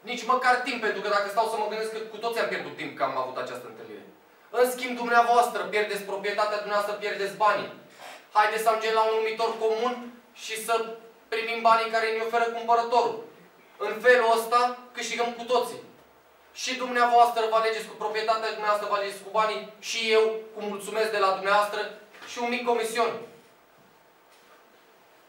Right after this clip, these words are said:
E pertinent ceea ce am spus? S-a făcut deal-ul. În momentul în care am spus chestia asta, s-a făcut deal-ul. Au bătut palma, s-a făcut deal-ul. E a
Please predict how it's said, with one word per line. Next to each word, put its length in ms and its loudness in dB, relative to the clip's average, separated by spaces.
E 140 -2
pertinent 640 0
ceea 180 -2
ce 100 -2
am 100 0
spus? 280 -6
S-a 100 0
făcut 320 -6
deal-ul. 280 -10
În 100 -6
momentul 240 -6
în 60 -6
care 100 2
am 120 -2
spus 140 -10
chestia 220 -6
asta, 120 -6
s-a 220 -8
făcut 160 -16
deal-ul. 260 -10
Au 160 2
bătut 300 -4
palma, 240 2
s-a 200 -4
făcut 160 -16
deal-ul. 220 -12
E 120 0
a 80 6